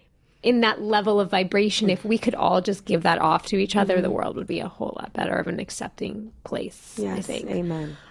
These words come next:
Speaker 1: Um, so we will be right back with, we'll dry our tears and come back with some <laughs> shitty mommy.
Speaker 2: <laughs> Mamas, and maybe some of you dad dads that are listening, I wanna tell you about something really special. Um, a company called Privé Revaux, I don't know if you've heard of them.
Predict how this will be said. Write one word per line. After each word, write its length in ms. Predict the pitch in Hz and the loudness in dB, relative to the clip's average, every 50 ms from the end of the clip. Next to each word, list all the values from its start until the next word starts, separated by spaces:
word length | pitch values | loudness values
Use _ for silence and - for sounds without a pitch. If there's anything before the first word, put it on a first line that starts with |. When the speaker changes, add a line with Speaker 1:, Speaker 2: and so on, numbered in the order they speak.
| _ - | _ -2
Speaker 1:
Um, 240 | - 226 226 208 208 | 0 0 2 2 2
so 140 | - 247 220 | 2 2 2
we 160 | 214 208 202 | 2 2 4
will 100 | 208 208 | 2 4
be 140 | 185 196 190 | 4 2 2
right 180 | 196 190 190 190 | 4 2 2 2
back 240 | 208 196 202 202 | 2 2 2 0
with, 120 | - 233 - | -4 -6 -4
we'll 180 | - 226 185 180 | 0 2 2 4
dry 240 | 175 185 180 185 185 | 4 4 4 4 2
our 120 | 196 214 | 2 0
tears 320 | - - 247 240 254 247 | -2 -2 0 0 0 0
and 180 | 277 262 262 247 | 0 0 0 0
come 140 | - 262 254 | 0 0 0
back 200 | 240 247 254 254 | 2 0 0 0
with 120 | 277 262 | -2 -2
some 140 | - 285 277 | 0 0 0
<laughs> 60 | - | 2
shitty 220 | - 302 294 302 311 | 2 2 4 4 4
mommy. 420 | 311 320 381 415 349 233 175 165 - - | 4 4 4 4 4 2 2 0 0 2
Speaker 2:
<laughs> 540 | 403 403 - - 466 453 - - - 339 - - - - - - - - - - - - - | 2 2 2 2 -2 -2 -2 0 -4 -4 -4 -6 -18 -20 -20 -20 -20 -20 -20 -20 -20 -18 -8
Mamas, 480 | - 214 220 220 226 240 254 277 269 233 | 0 4 6 6 8 8 6 4 4 2
and 200 | - - 202 202 | 2 4 4 6
maybe 200 | 196 185 185 196 | 4 4 2 0
some 180 | 190 - 190 190 | -2 -2 0 0
of 80 | 180 | 0
you 80 | 175 185 | 0 0
dad 240 | 175 - 175 165 160 | 2 2 2 2 2
dads 260 | - 202 240 285 285 | 2 2 0 2 6
that 120 | 233 214 196 | 8 8 10
are 100 | 202 196 | 10 10
listening, 600 | 190 180 170 - - - 170 165 160 175 208 233 | 10 8 6 6 4 2 2 2 4 2 2 2
I 80 | - | 0
wanna 180 | 196 202 196 214 | 0 0 0 -2
tell 200 | 196 - 202 180 | -4 -4 -4 -2
you 140 | 185 185 - | -2 -2 -4
about 220 | - 185 175 - | -4 -6 -8 -8
something 300 | - 202 185 - 180 175 | -8 -10 -8 -8 -6 -6
really 160 | 170 180 185 | -4 -4 -4
special. 460 | 190 - - 165 165 - 156 143 - - - - - - - - - - - | -4 -4 -4 -4 -4 -4 -6 -6 -8 -10 -14 -20 -20 -20 -20 -20 -18 -8 -4
Um, 440 | 196 196 185 185 190 185 190 190 - - | -2 0 0 0 0 -2 -6 -10 -10 -12
a 40 | 202 | -8
company 320 | - 254 254 262 269 277 | -8 -8 -6 -4 -6 -6
called 300 | 247 - 214 202 185 - | -6 -4 -4 -4 -4 -4
Privé 340 | - - 190 165 185 180 180 | -6 -6 -2 0 2 2 2
Revaux, 380 | 233 320 320 220 190 156 151 | 0 -2 0 2 2 4 4
I 80 | 156 160 | 2 2
don't 100 | 175 180 | 0 -2
know 60 | 170 | -6
if 120 | 170 - - | -6 -8 -10
you've 120 | 196 - | -16 -12
heard 180 | - 175 156 147 | -8 -8 -8 -8
of 80 | 151 | -8
them. 320 | 151 139 139 143 180 226 | -10 -12 -12 -12 -12 -14